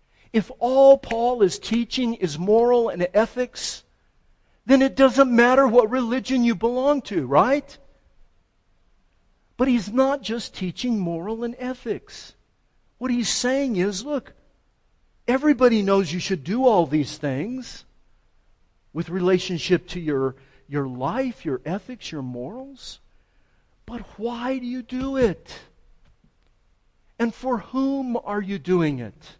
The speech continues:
Every other religion in the world, folks, says you do these things so that you can earn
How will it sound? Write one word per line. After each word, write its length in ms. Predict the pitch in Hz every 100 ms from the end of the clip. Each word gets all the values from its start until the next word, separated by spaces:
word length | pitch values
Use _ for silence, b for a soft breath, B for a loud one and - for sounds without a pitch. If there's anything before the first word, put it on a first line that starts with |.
| _ _ _ _ _ _ _ _
Every 440 | 262 285 220 226 226
other 220 | 233 240
religion 540 | 190 190 214 175 214
in 100 | 190
the 80 | 170
world, 400 | 160 190 233 214
folks, 300 | - 190 185
says 280 | - 185 -
you 400 | 156 202 269 269
do 380 | 185 208 240 247
these 460 | 180 214 214 -
things 320 | - 214 214 -
so 160 | 190
that 200 | 170 -
you 120 | 214
can 200 | - 190 185 -
earn 500 | 233 247 247 247